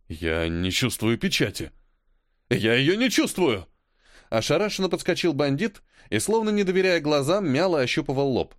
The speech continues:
Затем снова наклонился к зеркальному кругу, бормоча как в бреду. «Её нет!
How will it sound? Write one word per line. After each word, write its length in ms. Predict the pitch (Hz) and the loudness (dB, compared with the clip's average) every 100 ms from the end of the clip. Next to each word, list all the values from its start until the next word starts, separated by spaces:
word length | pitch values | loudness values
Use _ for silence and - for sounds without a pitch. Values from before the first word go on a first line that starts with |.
| _ _ _ _ _ _ | _ _ _ _ _ _
Затем 420 | 85 113 214 226 | -4 -2 0 -2
снова 380 | - 170 160 147 | 0 0 2 0
наклонился 540 | 139 131 135 139 139 | 0 0 0 0 -2
к 60 | 110 | -2
зеркальному 560 | 117 107 117 110 107 | -2 0 0 0 -2
кругу, 360 | - 135 185 185 | 0 0 0 0
бормоча 500 | 127 123 110 - 117 | 0 0 0 0 -2
как 180 | 113 92 | -2 -4
в 60 | |
бреду. 480 | 82 98 90 90 69 _ _ | -2 -2 0 -2 -6 _ _
«Её 380 | 104 98 101 110 | -8 -4 -2 0
нет! 320 | 92 87 - | -2 -6 -14